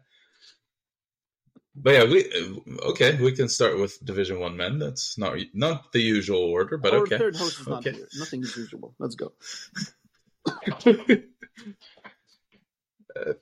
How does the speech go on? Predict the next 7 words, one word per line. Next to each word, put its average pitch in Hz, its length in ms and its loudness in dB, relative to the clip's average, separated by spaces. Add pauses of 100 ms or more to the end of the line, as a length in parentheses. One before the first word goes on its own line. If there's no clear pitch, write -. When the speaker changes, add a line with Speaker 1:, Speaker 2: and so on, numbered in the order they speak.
(140)
Speaker 1:
sh-, - 160 -14 (480)
should 160 240 2
we 156 100 2
just 147 400 0
go 120 240 2
through, 127 600 0
uh, 113 580 4